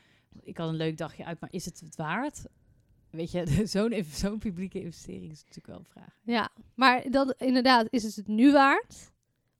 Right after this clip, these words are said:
Speaker 2: Of is het de stad er over tien jaar wel blij mee? Want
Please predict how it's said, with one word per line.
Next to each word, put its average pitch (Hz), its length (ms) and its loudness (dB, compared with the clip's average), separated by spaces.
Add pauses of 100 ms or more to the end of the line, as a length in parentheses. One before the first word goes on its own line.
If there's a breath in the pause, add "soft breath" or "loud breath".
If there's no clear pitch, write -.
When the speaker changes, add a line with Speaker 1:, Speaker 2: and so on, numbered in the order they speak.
Speaker 2:
Of 226 140 -2
is 233 140 0
het 226 180 -6
de 233 120 -8
stad 247 320 -4
er 220 120 -4
over - 140 -8
tien 233 180 -6
jaar 208 180 -2
wel 202 140 0
blij 190 180 -4
mee? 185 180 -6
Want 185 140 -10